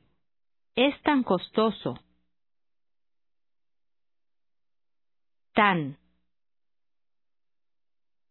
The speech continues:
Tan. Tan costoso.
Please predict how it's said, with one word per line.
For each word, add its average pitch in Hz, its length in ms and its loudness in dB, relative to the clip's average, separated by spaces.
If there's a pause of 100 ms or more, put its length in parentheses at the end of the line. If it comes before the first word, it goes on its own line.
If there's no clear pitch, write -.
(160)
Tan. 175 500 0 (2250)
Tan 208 220 2
costoso. 202 720 -2